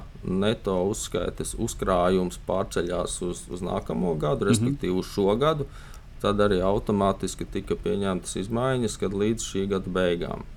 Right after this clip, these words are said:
Speaker 2: Bet tā programma tiks saglabāta arī pēc tam? Nu,
Speaker 1: Jā,
Speaker 2: tad
Speaker 1: neto
Speaker 2: galvenais
Speaker 1: uzskaites
Speaker 2: jāpiesakās,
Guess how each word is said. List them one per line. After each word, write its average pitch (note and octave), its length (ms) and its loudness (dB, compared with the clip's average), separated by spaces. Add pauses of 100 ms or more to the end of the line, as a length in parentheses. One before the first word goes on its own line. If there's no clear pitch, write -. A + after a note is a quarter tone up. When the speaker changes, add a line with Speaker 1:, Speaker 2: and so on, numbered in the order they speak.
(100)
Speaker 2:
Bet G#2 320 0
tā G#2 100 6
programma D3 400 8
tiks - 160 -2
saglabāta F2+ 480 6
arī G2+ 160 4
pēc G2 180 -2
tam? G#2 200 2 (140)
Nu, A2+ 100 4
Speaker 1:
Jā, A2 160 8
Speaker 2:
tad C#3+ 60 4
Speaker 1:
neto C3+ 180 4
Speaker 2:
galvenais C#3 260 12
Speaker 1:
uzskaites A#2 380 8
Speaker 2:
jāpiesakās, - 80 6